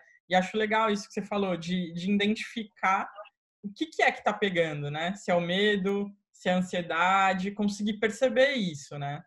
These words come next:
Eu tenho falado com várias pessoas e todo mundo, "Ah, eu tenho muito tempo agora, parece que eu tenho muito tempo livre agora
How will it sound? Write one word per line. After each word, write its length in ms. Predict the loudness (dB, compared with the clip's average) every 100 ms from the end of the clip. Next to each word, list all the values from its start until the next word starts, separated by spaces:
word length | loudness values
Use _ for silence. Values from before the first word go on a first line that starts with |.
| _
Eu 60 | -6
tenho 120 | -4
falado 280 | 0 2 2
com 260 | -2 -4 0
várias 380 | 2 2 0
pessoas 600 | -4 -8 -4 -2 0 -2
e 80 | -4
todo 220 | -4 -4
mundo, 360 | 0 2 2 0 -6 -20 -2
"Ah, 200 | 4 4
eu 160 | 4
tenho 400 | 2 0 2 2
muito 480 | 2 2 2 0 -2
tempo 340 | 0 2 2 2
agora, 520 | 2 2 6 6 6
parece 300 | 2 -2 -2
que 60 | -6
eu 60 |
tenho 180 | -4 -2
muito 360 | 0 -2 -4 -4
tempo 300 | -2 -2 -2
livre 480 | -2 -2 -2 0
agora 540 | -2 2 6 6 6